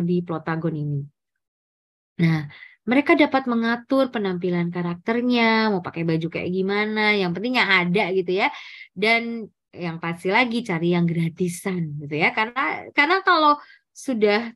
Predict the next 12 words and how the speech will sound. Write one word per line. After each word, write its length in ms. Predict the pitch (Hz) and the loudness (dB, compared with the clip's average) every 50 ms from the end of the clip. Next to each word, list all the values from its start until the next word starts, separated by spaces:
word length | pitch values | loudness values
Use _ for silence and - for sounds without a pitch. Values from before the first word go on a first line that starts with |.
| _ _ _ | _ _ _
banyak 480 | 220 226 208 208 208 208 214 208 214 | -2 0 0 0 0 0 -2 -4 -4
koleksinya 560 | - 214 208 202 208 202 233 233 240 349 381 | -4 -4 -2 -2 -4 -6 -6 -6 -4 -4 -2
pasti, 320 | - 240 226 226 - 320 302 - - - _ _ _ _ _ _ | -2 -2 -4 -2 -4 -6 -6 -8 -10 -20 _ _ _ _ _ _
pasti 240 | _ - 175 175 - | _ -8 -6 -4 0
berbayar 640 | 214 208 175 160 147 139 156 165 165 147 143 143 143 | 2 2 2 2 2 2 2 2 2 2 0 -2 -4
gitu 220 | 143 143 143 - | -6 -8 -8 -6
ya. 240 | - 165 190 254 - - - - - _ - - - - - | -2 0 0 0 -2 -4 -12 -20 -20 _ -20 -20 -18 -20 -4
Bisa 320 | _ 202 208 - 269 262 262 | _ 0 2 4 4 2 2
mengubah 480 | 269 277 277 277 247 247 269 208 247 | 2 2 4 4 6 6 4 4 4
ekspresi 380 | 269 262 - 269 269 262 269 254 | 2 2 2 0 0 2 2 2
wajah 920 | 247 240 226 214 202 175 170 190 202 196 190 185 180 175 175 175 175 180 180 175 _ _ - - - _ _ _ _ _ - | 4 4 4 4 2 2 2 2 4 4 4 4 4 4 2 2 2 0 -2 -8 _ _ -20 -20 -20 _ _ _ _ _ -4
dan 280 | 185 185 180 180 175 | -2 0 0 0 2